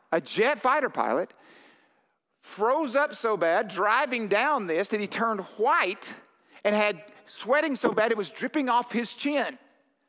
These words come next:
Had to pull over where his wife could drive it down. We're brave and sa-, I've never even thought about being scared driving down that road. So there are times we're brave in one moment, we go, "Man, it takes bravery to,"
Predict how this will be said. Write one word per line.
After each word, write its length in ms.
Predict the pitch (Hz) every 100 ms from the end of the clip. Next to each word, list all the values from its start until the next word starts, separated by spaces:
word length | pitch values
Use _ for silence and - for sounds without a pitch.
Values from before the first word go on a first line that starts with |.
| _ _ _ _
Had 120 | 233
to 60 | 220
pull 200 | 240 269
over 220 | 269 254
where 180 | 208 240
his 100 | 214
wife 320 | 233 262 -
could 120 | 262
drive 300 | 170 175 143
it 120 | 135 156
down. 240 | 117 - _ _ _ _ _ _ _ _ _ _ _ _ _ _ _ _ _ _ _ _ _ -
We're 140 | 147
brave 340 | 123 135 175 196
and 120 | 190
sa-, 120 | - - -
I've 160 | 147 147
never 240 | 135 165
even 160 | 180 175
thought 180 | 190
about 260 | 170 131 135
being 160 | 127 117
scared 400 | - 113 92 98
driving 300 | 107 104 104
down 200 | 98 90
that 100 | -
road. 160 | 117 - _ _ _ _ _ _ _ _ -
So 200 | 254 226
there 180 | 247
are 80 | 240
times 560 | 233 247 294 330 285 220
we're 140 | 233
brave 440 | 156 190 262 330 254
in 140 | 208
one 180 | 240 311
moment, 320 | 220 220 262
we 80 | 220
go, 120 | 190
"Man, 200 | 175 185
it 100 | 220
takes 180 | 214 127
bravery 460 | 120 165 262 220 190
to," 220 | 196